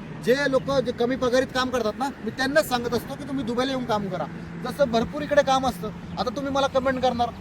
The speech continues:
"मला हे काम येतंय, मला ते काम येतंय", मला काम आहे का? काम सगळ्याला आहे. यायचं कसं आहे ना, मी तुम्हाला भरपूर व्हिडिओमध्ये सांगितलेलं आहे तुम्हाला कसं यायचं असतं,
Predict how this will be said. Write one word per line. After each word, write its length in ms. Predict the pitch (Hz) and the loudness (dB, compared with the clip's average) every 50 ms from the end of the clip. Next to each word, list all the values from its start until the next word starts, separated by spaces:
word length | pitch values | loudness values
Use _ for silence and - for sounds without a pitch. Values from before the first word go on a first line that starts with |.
| - - - | -14 -6 2
"मला 160 | 185 226 262 | 4 6 6
हे 180 | 269 226 233 240 | 6 4 2 4
काम 220 | - 247 247 247 | 4 4 4 4
येतंय, 180 | 247 240 254 247 | 4 2 0 2
मला 180 | 240 247 247 | 4 4 2
ते 140 | 240 190 254 | 4 2 0
काम 240 | 247 247 247 240 240 | 4 4 4 4 4
येतंय", 140 | 233 233 240 | 2 -2 4
मला 200 | 233 247 247 247 | 6 6 6 8
काम 220 | 247 247 247 240 | 6 6 4 4
आहे 80 | 233 226 | 2 -2
का? 60 | 220 | -4
काम 280 | 180 160 185 196 233 254 | -2 0 0 0 0 0
सगळ्याला 400 | - 262 240 226 277 294 302 269 | 0 -2 4 6 6 6 8 6
आहे. 260 | 180 - - - - - - 165 220 | 4 4 0 -8 -18 -14 -6 -4 -2
यायचं 200 | 269 233 - 285 | -2 0 0 2
कसं 140 | 277 285 269 | 2 2 4
आहे 100 | 285 269 | 4 4
ना, 80 | 262 262 | 4 2
मी 140 | 240 233 254 | 0 -2 -4
तुम्हाला 280 | - 262 262 262 269 | -4 -2 0 0 2
भरपूर 320 | 240 202 208 220 208 262 277 | 4 4 4 4 2 0 -2
व्हिडिओमध्ये 340 | 269 262 262 254 262 262 220 | 2 2 4 4 2 0 0
सांगितलेलं 440 | 233 226 226 240 190 214 - 226 | 0 0 0 -2 -2 -2 0 0
आहे 320 | 247 247 - - - - - | 0 0 -2 -8 -16 -12 -6
तुम्हाला 220 | 226 226 247 247 | 0 2 2 2
कसं 260 | 240 240 233 214 240 | 2 0 -2 -2 0
यायचं 220 | 233 233 220 - 233 | 0 0 2 2 0
असतं, 240 | 208 - - 214 | 0 0 -2 -4